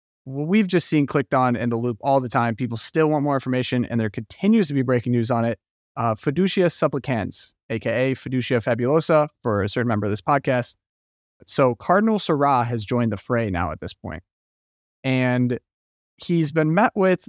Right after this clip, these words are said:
uh, interestingly, a lot of pushback from a very specific group of Catholics. Uh, Erica, would you like to go over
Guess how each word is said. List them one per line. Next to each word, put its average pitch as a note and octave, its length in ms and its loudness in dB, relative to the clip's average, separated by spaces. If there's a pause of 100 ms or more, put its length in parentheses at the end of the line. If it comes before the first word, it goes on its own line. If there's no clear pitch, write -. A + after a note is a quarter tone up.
uh, D#3+ 300 0
interestingly, E3+ 720 0
a D3+ 80 -4
lot E3+ 160 4
of - 100 -6
pushback D#3 420 0
from B2 140 -4
a - 20 -2
very D3+ 220 0
specific D3+ 400 -2
group D#3 180 0
of C3 80 -6
Catholics. C3+ 640 -2 (340)
Uh, A#2 320 0 (100)
Erica, D#3+ 360 4
would A#2+ 160 -2
you F3+ 40 4
like G#3 120 2
to A3+ 60 -2
go E3+ 280 2
over D#3+ 320 2